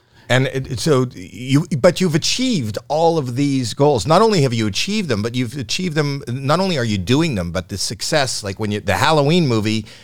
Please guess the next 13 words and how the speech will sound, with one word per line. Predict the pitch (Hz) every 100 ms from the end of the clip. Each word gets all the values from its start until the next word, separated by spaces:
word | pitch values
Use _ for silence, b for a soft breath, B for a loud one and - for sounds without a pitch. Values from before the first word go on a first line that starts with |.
| B B B
that | 110 113
he | 107
did, | 110 110 110
you | 127
have, | 143 147 143
you, | 143
is | 165 143 135 139 127
it |
still, | 131 175
like, | 151 147
the | 120
highest | 110 139 139 131 -
grossing? | 135 139 127 147 139 143 135